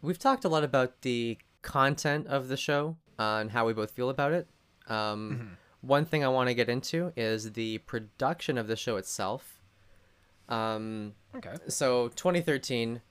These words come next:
Speaker 1: Kinema Citrus Studio, which is an interesting studio. They've done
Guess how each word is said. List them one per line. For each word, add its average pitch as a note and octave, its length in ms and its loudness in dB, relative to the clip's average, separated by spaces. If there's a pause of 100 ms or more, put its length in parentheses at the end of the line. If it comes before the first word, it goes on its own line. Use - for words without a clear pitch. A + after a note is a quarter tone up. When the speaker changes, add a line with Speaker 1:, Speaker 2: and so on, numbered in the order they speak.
Speaker 1:
Kinema E3+ 420 4
Citrus C3 500 0 (100)
Studio, A2 680 -6 (600)
which - 180 -8
is B2+ 80 -2
an B2+ 80 -2
interesting C#3+ 440 0
studio. A2+ 600 -2 (640)
They've A#2 260 2
done C#3+ 520 0